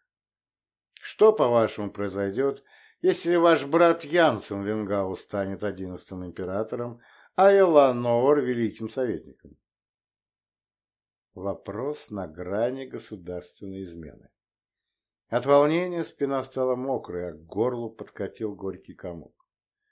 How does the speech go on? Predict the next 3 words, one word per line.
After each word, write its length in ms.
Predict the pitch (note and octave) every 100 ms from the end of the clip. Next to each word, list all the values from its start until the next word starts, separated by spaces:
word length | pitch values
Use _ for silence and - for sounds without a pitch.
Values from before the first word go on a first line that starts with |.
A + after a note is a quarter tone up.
| _ _ _ _
Саян 600 | - - G#2+ C3 C#3+ C#3
нервно 420 | B2 A2 A2+ A2+ A2
сглотнул. 720 | G2+ A2 G#2+ F#2 D#2+ C#2